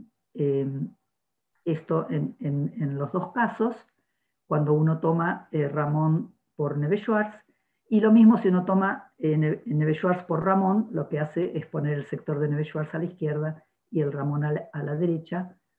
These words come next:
con, eh, las dos posibles qui-, eh, quiralidades, y en, en los dos casos se obtienen, eh, un espinor de, de dimensión ocho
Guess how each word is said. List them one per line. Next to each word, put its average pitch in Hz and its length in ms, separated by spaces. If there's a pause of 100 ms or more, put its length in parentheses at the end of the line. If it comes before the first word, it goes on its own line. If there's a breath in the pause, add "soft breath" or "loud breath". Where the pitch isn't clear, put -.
(180)
con, 156 440
eh, 147 160
las 135 160
dos 151 240
posibles 151 500
qui-, 156 240
eh, 139 320
quiralidades, 196 760 (1040)
y 175 140
en, 175 260
en 165 140
los 156 140
dos 185 160
casos 180 360
se 160 100
obtienen, 170 760 (300)
eh, 139 280 (840)
un 156 160
espinor 160 640
de, 143 420
de 147 200
dimensión 156 420
ocho 180 460